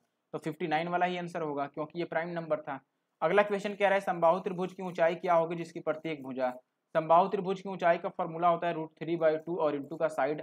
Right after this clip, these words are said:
आठ है, तो दो चौका आठ, तो ये चार root three आ गया, Option सी जो है ये सही उत्तर है। तो ये आखिरी question था दोस्तों, video कैसा लगा मुझे comment करके ज़रूर से बताना।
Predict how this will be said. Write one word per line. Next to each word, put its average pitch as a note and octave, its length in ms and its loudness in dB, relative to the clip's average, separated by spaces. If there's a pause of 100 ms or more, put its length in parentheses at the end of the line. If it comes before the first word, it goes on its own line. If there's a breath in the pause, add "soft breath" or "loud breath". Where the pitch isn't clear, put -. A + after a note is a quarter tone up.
आठ C#3+ 240 -6
है, D3+ 140 -4 (360)
तो E3 60 -10
दो D3 180 -4
चौका F3 340 0
आठ, D3 280 0
तो F#3 60 -8
ये F3 140 -6
चार D#3 200 2
root D#3 260 -10
three C3+ 200 -6
आ A2 100 -2
गया, A2 220 -6 (440)
Option D#3 300 -4
सी F3+ 200 -6
जो D#3+ 120 -2
है D#3+ 140 2
ये D#3 100 -2
सही B2+ 180 -4
उत्तर A2+ 300 -10
है। A2+ 100 -10 (400)
तो G#3+ 40 0
ये G#3+ 100 6
आखिरी F3+ 340 4
question F#3+ 320 -6
था F#3 120 -2
दोस्तों, D#3+ 340 -4
video D#3+ 220 -4
कैसा E3 300 0
लगा E3 180 2
मुझे D#3 220 -6
comment D3+ 300 -4
करके D#3 240 -6
ज़रूर D3+ 240 -6
से F3 140 -10
बताना। D#3 460 -2